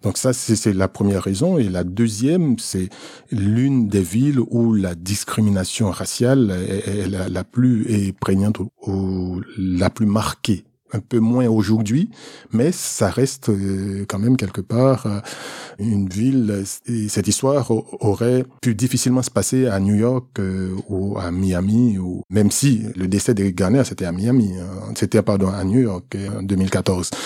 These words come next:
Mais, mais moi, j'avais besoin d'une, d'une ville petite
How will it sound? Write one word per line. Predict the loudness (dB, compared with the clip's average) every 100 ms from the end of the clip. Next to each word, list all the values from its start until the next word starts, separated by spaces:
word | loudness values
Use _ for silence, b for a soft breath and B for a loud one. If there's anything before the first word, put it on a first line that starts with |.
| B B -2
Mais, | 0 0 0
mais | -2
moi, | 0 0 2
j'avais | 2 2
besoin | 0 0 0
d'une, | 0 -2 0 0 0
d'une | 0 -2
ville | 0 -2 -2 -8 -4
petite | -4 -2 -6